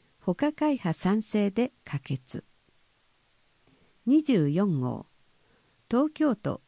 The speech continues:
後期高齢者医療広域連合規約の変更について。東京都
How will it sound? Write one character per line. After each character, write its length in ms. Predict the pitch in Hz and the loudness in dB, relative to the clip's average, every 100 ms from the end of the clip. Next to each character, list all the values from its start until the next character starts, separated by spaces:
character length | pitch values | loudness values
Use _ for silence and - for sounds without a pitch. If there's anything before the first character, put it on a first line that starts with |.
| _ | _
後 220 | - 311 | -2 -2
期 220 | 285 151 | 0 -4
高 280 | - - 226 | -4 0 2
齢 200 | 277 277 | 2 0
者 200 | 254 262 | 0 0
医 80 | 247 | 0
療 360 | 202 151 127 - - | 2 0 -2 -8 -4
広 260 | 202 277 | 0 2
域 260 | 302 - 277 | 2 0 0
連 220 | 277 262 | 2 2
合 220 | 254 254 | 2 0
規 180 | 233 - | -2 -2
約 280 | 226 156 139 | -2 -2 -2
の 200 | 147 180 - | -2 -2 -6
変 240 | - 135 | -4 -4
更 240 | 202 220 208 | -2 -2 0
に 160 | 185 | 0
つ 140 | 180 165 | -2 -6
い 80 | - | -8
て。 200 | - - _ _ _ _ _ _ _ _ _ _ _ - | -12 -20 _ _ _ _ _ _ _ _ _ _ _ 2
東 180 | 240 247 | 2 2
京 200 | 254 220 | 0 0
都 260 | - 165 | 0 -2